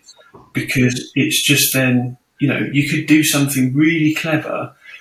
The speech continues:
where it could be, one side of it could be a ten pound note. And you turn it over and you say, "This, this card is worth ten pounds." You have five of them in there.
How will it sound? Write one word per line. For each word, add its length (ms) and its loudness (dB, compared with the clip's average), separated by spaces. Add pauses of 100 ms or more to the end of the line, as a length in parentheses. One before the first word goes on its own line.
(240)
where 300 4
it 180 0
could 220 -2
be, 180 2
one 220 4
side 300 0
of 80 0
it 160 -2
could 120 -4
be 120 2
a 40 -4
ten 280 0
pound 240 -2
note. 240 -2 (1040)
And 120 0
you 100 -2
turn 240 4
it 80 2
over 200 -2
and 80 0
you 80 -4
say, 260 -2
"This, 240 0
this 200 0
card 220 -2
is 160 -4
worth 220 -2
ten 200 -4
pounds." 380 -10 (280)
You 100 -2
have 180 0
five 320 4
of 120 -4
them 140 -2
in 180 2
there. 340 -4